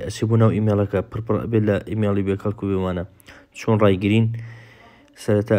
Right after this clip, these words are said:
ئەچینە سەر، ئە، ئەپی فەیسبووک، پاشان ئەم مینووەکەین، پاشان لێرەدا کە بینین نووساوە settings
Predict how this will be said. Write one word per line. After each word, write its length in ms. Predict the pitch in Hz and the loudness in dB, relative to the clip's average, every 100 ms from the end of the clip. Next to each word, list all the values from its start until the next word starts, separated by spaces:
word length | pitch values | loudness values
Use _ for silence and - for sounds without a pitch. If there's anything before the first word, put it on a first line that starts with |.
| 76 | 0
ئەچینە 340 | - 110 107 107 | -2 0 0 0
سەر، 140 | 107 107 | -2 -2
ئە، 240 | 71 98 95 - | -2 0 0 -2
ئەپی 200 | - 104 | -4 -6
فەیسبووک، 460 | 104 101 101 104 - | -2 -2 -2 -6 -2
پاشان 340 | 101 104 101 95 - _ | -2 0 -2 -2 -10 _
ئەم 120 | 117 117 | -2 2
مینووەکەین، 800 | 110 101 101 104 104 104 - 110 110 - - - | 2 2 0 0 0 -2 -2 -2 -4 -8 -20 -6
پاشان 280 | 107 107 107 | -4 -2 0
لێرەدا 360 | 113 107 110 101 - - | 2 0 0 -2 -2 -6
کە 100 | 101 92 | -6 -2
بینین 240 | 110 117 110 | 0 2 2
نووساوە 360 | 110 110 101 101 | 0 2 2 2
settings 540 | - 101 - 110 104 | -2 -2 0 -2 -2